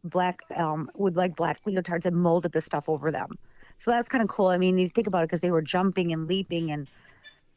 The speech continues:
suspending themselves, and I, I mean, I guess they, to think that, you know, they looked outside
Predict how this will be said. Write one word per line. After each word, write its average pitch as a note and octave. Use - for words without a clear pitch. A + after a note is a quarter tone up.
suspending G3
themselves, E3+
and E3
I, G#3
I C4+
mean, A3+
I A3+
guess G#3+
they, F3+
to A#3
think A3
that, D#3+
you E3
know, D#3
they F#3
looked F#3+
outside E3+